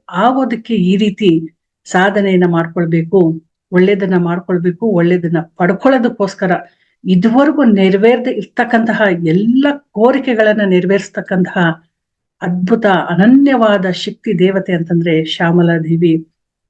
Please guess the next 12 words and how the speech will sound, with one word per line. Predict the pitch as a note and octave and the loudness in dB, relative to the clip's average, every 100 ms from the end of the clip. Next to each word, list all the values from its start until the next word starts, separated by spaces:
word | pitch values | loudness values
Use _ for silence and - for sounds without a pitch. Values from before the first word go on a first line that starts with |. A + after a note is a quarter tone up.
| _ _ | _ _
ಇದೇ | G3 G#3 A3+ C4 | -2 2 4 4
ಈ | B3+ B3 G#3 G3+ | 2 0 -4 -4
ಫೆಬ್ರವರಿನಲ್ಲಿ | F#3 E3+ F3+ G#3+ G#3+ G#3 G3 F#3 E3+ | -4 -2 0 2 2 -2 0 0 -2
ಮಾಘ | E3+ E3 G3+ A3+ | -4 -2 0 0
ಮಾಸ | G#3 F#3 F#3 | 0 0 0
ಅಮಾವಾಸ್ಯೆ | E3+ E3+ G3 F#3+ G3 | 0 2 0 -2 0
ನಂತರ | F3+ F3+ F3+ F#3+ | 2 2 0 -4
ಬರ್ತಕ್ಕಂಥದ್ದು | E3+ - F3 F3+ F3 F3 F#3 - F3+ | -6 -8 -6 -4 -2 -2 -4 -6 -10
ಹತ್ತನೇ | F3 B3 A#3+ | -4 0 2
ತಾರೀಕಿನಿಂದ | A#3 G#3 G3+ G3+ F#3 F#3 G3 - | 2 2 0 0 0 2 0 -4
ಹದಿನೆಂಟನೇ | E3+ F3 A3+ A3+ A#3 | -4 0 0 2 2
ತಾರೀಕುವರೆಗೂ | A3 F#3+ F#3 F3+ F3+ F3 F#3 | 2 0 -2 -2 -2 0 0